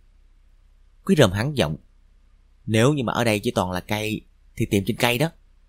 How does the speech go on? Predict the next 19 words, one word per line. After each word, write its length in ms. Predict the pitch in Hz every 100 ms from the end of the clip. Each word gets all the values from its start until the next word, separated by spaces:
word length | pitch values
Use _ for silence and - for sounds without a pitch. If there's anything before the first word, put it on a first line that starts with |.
| _
Biết 160 | 143 170
đâu 120 | 135
tụi 100 | 120
mình 180 | 113 107
tìm 420 | 101 107 107 107 -
thấy 100 | 156 160
cái 80 | 165
gì 120 | 113
đó 280 | 120 170 180
ở 60 | 131
trên 140 | 143
cây 160 | 127 135
thì 80 | 117
sao?" 220 | 131 151 _ _ _ _ _ _ _ _ _ _ - - - - _ _ - _
Khoảng 300 | - - 120
mười 120 | 160 117
lăm 120 | 117
phút 120 | 165
sau, 360 | - 127 117 104